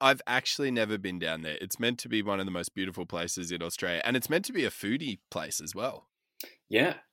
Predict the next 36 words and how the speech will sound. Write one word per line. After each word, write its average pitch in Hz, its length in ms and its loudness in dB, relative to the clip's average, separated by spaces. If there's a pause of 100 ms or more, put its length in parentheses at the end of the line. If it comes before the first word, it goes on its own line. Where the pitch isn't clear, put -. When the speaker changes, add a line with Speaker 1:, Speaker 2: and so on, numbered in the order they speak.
Speaker 2:
Um, 113 560 6
uh, 110 340 4
we've 117 440 2
been 110 180 2
to 117 100 -2
a 107 40 0
couple 117 240 -4
of 113 80 -6
nice 110 240 -2
restaurants. 156 400 0
We 131 80 6
did 131 160 8
an 120 120 6
incredible 127 580 2
thing. 113 500 4 (360)
It, 175 260 6
Tasmania's 156 580 8
in 170 80 6
that 151 180 6
weird 135 340 8
phase 113 440 6
where, 113 160 8
like, 107 240 4
they 110 140 6
have 117 380 0
better 104 240 6
stuff - 560 2
than 107 180 6
they 101 140 4
know 101 280 2
how 107 180 2
to 104 80 2
market. 98 600 0 (500)
So, 117 560 10 (360)
Speaker 1:
<laughs> 208 240 4
Speaker 2:
um, 123 440 6